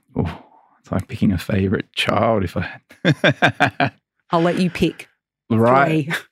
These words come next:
Speaker 1: Yeah, okay, three. Right now there's this Pont l'Evêque. So Pont l'Evêque's a traditional wash rind cheese from Normandy. Uh, so Pont l'Evêque means old bridge, and it was made during the, um,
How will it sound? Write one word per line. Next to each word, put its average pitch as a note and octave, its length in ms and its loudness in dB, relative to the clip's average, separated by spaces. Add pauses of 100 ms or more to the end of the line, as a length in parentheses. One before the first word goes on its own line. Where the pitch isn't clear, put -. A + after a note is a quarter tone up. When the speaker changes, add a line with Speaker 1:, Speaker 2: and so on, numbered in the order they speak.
Speaker 1:
Yeah, A2 160 4
okay, F#2 280 0
three. A2 340 2
Right A2+ 280 2
now G#2 360 2
there's F#2+ 760 -2
this G2 460 -2 (120)
Pont A2 220 0
l'Evêque. F#2+ 380 0
So F#2+ 540 0
Pont A2+ 200 -2
l'Evêque's G2+ 320 -2
a F#2 320 -2
traditional G2+ 440 0
wash F#2 280 -2
rind G2 220 -2
cheese F#2+ 240 -2
from F#2 260 0
Normandy. A2 440 0 (400)
Uh, F2 180 0
so F#2 140 -4
Pont F#2+ 200 -2
l'Evêque F#2 180 -2
means F#2 300 0
old F#2 160 0
bridge, B2 360 0 (540)
and F#2 180 0
it - 40 0
was G2+ 120 -2 (480)
made G2 460 0
during F#2+ 260 0
the, F2+ 540 0
um, F2+ 460 -4